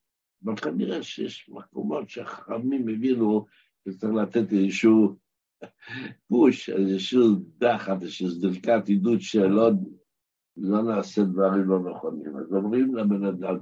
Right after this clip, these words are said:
"תראה, הגיע הזמן בדיקת חמץ, אתה חייב לבדוק." עד כדי כך שגם תפילת הערבית, יש לה איזה דיבורים בהלכה, ש-, אה,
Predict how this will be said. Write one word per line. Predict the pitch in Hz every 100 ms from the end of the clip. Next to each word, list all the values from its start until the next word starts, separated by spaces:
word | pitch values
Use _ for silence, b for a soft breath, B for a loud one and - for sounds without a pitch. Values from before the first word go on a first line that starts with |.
| 78
"תראה, | 87 76 - _ _ _ _ _
הגיע | 87 113 127
הזמן | 107 120 110
בדיקת | 98 98 113 101
חמץ, | 104 104 120 143 151 - - _ _ _ _ -
אתה | - -
חייב | 90 95 101
לבדוק." | 98 92 92 101 92 - -
עד | - - -
כדי | 139 120 95
כך | 131 143
שגם | - 127 113
תפילת | 95 - 110 131 135 135
הערבית, | 120 110 113 190 175 - _ _
יש | - 107 123
לה |
איזה | 127 104 117
דיבורים | 120 120 120 131 131
בהלכה, | 123 123 120 107 - 101 117 117 _ _ _ _ _
ש-, | - 110 101 82 - _ _ _ _ _ -
אה, | 87 87 87 78